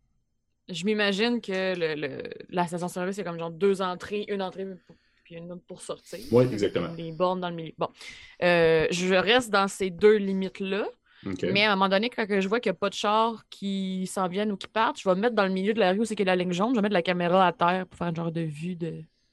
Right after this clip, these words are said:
Speaker 1: de la route, mais vue du sol.
Speaker 2: Parfait.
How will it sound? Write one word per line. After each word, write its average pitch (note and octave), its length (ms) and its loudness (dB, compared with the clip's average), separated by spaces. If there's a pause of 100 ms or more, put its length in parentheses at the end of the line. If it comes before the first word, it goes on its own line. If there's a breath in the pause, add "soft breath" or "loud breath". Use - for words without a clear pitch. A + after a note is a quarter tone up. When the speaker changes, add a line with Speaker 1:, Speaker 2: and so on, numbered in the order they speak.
Speaker 1:
de D#3+ 140 0
la E3 200 2
route, E3+ 300 -4
mais D#3+ 120 -2
vue D3+ 140 -4
du C#3+ 80 -14
sol. D#3+ 340 -8 (420)
Speaker 2:
Parfait. - 460 -4